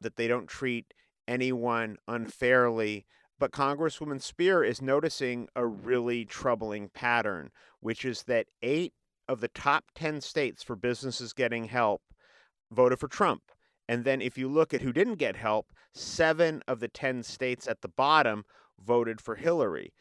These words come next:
Now, the question is why? This is a relief program that is supposed to help businesses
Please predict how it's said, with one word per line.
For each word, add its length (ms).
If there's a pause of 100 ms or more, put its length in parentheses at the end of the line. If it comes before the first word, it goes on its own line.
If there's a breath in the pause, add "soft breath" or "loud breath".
(220 soft breath)
Now, 80
the 60
question 420
is 160
why? 520 (240 soft breath)
This 200
is 140
a 60
relief 420
program 600 (280 soft breath)
that 220
is 100
supposed 460
to 80
help 240
businesses 640